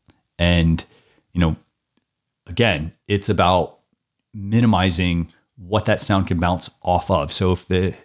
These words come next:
sound is just coming to your ears, then you don't, you know, it's not then coming out of your computer, bouncing around the room, and then going back into the mic.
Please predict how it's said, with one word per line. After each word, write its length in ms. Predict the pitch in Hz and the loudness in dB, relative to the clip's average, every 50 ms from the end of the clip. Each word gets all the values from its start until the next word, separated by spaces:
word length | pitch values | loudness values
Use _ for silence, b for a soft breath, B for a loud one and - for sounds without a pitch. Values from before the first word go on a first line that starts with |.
| _ _ | _ _
sound 320 | - - - 120 127 139 123 | -6 -4 -2 0 2 2 2
is 100 | 101 - | 2 0
just 200 | - 98 92 - | 0 -2 -2 0
coming 260 | - 104 95 92 87 | 0 2 2 2 2
to 60 | 82 | 2
your 140 | 82 82 - - | 0 0 -2 0
ears, 520 | 85 113 147 82 73 78 90 98 - - - _ _ _ _ _ _ _ _ _ _ _ _ _ _ _ _ _ _ _ _ _ _ _ _ _ _ _ _ _ | 2 2 2 2 2 0 0 -2 -4 -6 -10 _ _ _ _ _ _ _ _ _ _ _ _ _ _ _ _ _ _ _ _ _ _ _ _ _ _ _ _ _
then 380 | 87 87 107 104 101 95 95 95 - | -2 2 2 4 4 4 2 0 -2
you 520 | - 113 101 101 104 104 101 98 98 - - _ _ _ 110 104 | -2 0 2 4 4 4 2 2 0 -4 -8 _ _ _ -6 -2
don't, 240 | 113 107 104 - | 0 0 0 2
you 60 | 120 104 | 2 2
know, 140 | 95 92 | 2 2
it's 160 | 92 - - 98 | 2 0 0 0
not 180 | 95 90 - | 0 0 0
then 140 | 87 90 85 | 0 -2 0
coming 200 | - 95 92 90 | 0 0 0 0
out 40 | 87 | 0
of 60 | 82 | 0
your 60 | 85 | -2
computer, 360 | - 87 87 - 127 117 113 | -4 -6 -2 0 0 2 2
bouncing 320 | 95 98 95 95 - 95 92 | 2 2 0 0 0 0 0
around 140 | 90 90 87 | 0 2 2
the 80 | 85 | 2
room, 400 | 90 107 107 107 107 104 101 101 | 2 2 4 4 4 4 4 4
and 100 | 90 87 | 4 2
then 100 | 92 90 | 2 2
going 200 | 85 87 87 85 | 2 2 0 0
back 200 | 82 80 82 - | 0 -2 -2 -2
into 140 | - 80 78 | -2 -2 -2
the 60 | 76 | -2
mic. 460 | 76 80 90 82 78 76 - - - | -2 0 0 0 -2 -4 -6 -10 -16